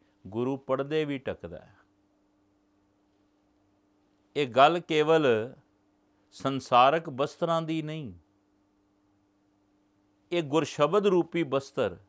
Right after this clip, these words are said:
ਸਾਡੇ ਜੀਵਨ ਵਿੱਚ ਪਾਪ ਉਜਾਗਰ ਨਹੀਂ ਹੋਣ ਦਿੰਦੇ, ਸਗੋਂ ਨਾਮ ਦੀ ਕਮਾਈ ਸਦਕਾ ਇਹਨਾਂ ਪਾਪਾਂ ਦਾ ਦੁੱਖ ਸਦਾ ਲਈ ਕੱਟਿਆ ਜਾਂਦਾ ਹੈ। ਕਦੇ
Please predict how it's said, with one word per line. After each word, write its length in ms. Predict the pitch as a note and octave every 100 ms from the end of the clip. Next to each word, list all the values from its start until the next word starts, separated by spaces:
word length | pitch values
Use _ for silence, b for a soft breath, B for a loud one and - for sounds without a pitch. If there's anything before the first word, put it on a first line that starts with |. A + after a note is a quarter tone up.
| _ _ _ _ _ _ _
ਸਾਡੇ 460 | - A2+ A2+ B2+
ਜੀਵਨ 440 | A#2 A2+ A#2+ C3 C3+
ਵਿੱਚ 580 | A#2+ A2 C3 A2+ G#2 B2+ _ _ _ _ _ _ _ _ _ _ _ -
ਪਾਪ 400 | C3 C#3+ - E3+
ਉਜਾਗਰ 640 | A#2+ B2 B2 B2+ C#3+ D3
ਨਹੀਂ 240 | C#3 D#3+
ਹੋਣ 300 | C3+ A#2+ A2
ਦਿੰਦੇ, 520 | A2+ A#2 B2 C3+ B2+ - b b
ਸਗੋਂ 500 | - B2+ C3 D3 D3 C#3 B B
ਨਾਮ 480 | A2+ B2 C#3 F#3 G3+
ਦੀ 160 | G3 F3+
ਕਮਾਈ 440 | D3+ C3 B2+ C#3
ਸਦਕਾ 640 | - A#2 A2+ B2+ A2 G#2+ b b b
ਇਹਨਾਂ 360 | D3+ E3 D#3+ D3+
ਪਾਪਾਂ 600 | - B2 A#2 - D3 C#3+
ਦਾ 240 | C3+ B2
ਦੁੱਖ 460 | G2 A2+ C3+ - A2 G#2+ - b b
ਸਦਾ 500 | - - F3 F3 E3+
ਲਈ 240 | D3+ D3
ਕੱਟਿਆ 480 | C#3+ B2+ B2+ B2 A#2+
ਜਾਂਦਾ 420 | A2 F#2 F2+ G2+
ਹੈ। 120 | - _ _ _ _ _ _ _ _ _ _ _ _ _ _
ਕਦੇ 640 | G3+ G#3+ A#3 A3 G#3 G3+